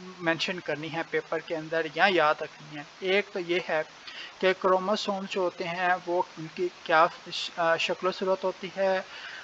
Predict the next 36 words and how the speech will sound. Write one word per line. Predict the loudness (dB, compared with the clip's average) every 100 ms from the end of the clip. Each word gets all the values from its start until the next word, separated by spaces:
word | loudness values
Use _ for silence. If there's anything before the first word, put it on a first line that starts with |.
| -6
फिर | 4 4
उसके | 4 2 0
बाद | 4 4 4
दूसरा | 0 0 8 8
आपने | 8 4
ये | -6
mention | -4 -2 -2 -4
करना | -4 -4 -2
है | -4
कि | 4 2
centrosomes | 4 0 -2 0 0 2 0 -2 -2 -6
की | -4
क्या | -2 6 8 8
situation | 4 -6 -6 -6 -4
होती | -6 -2 2
है। | 2
फिर | 0 -4
उसके | -6 -4 -2
बाद | 2 2 0
आपने | 2 4 2 -6 -10
जो | -2
है | -2
mitotic | 0 -2 0 -2 -4
spindle | -6 -6 2 2
को | 4 2 6 6 4 0 -12 -20 -4
थोड़ा | 2 2
discuss | 0 -4 0 2 2
करना | -2 0 2
है। | 2
और | 2
उसके | 0 -2
बाद | 2 6 4
चौथी | 4 -4 -4
चीज़ | -6 -8 -10 -10 -2
ये | 0
है | 2 0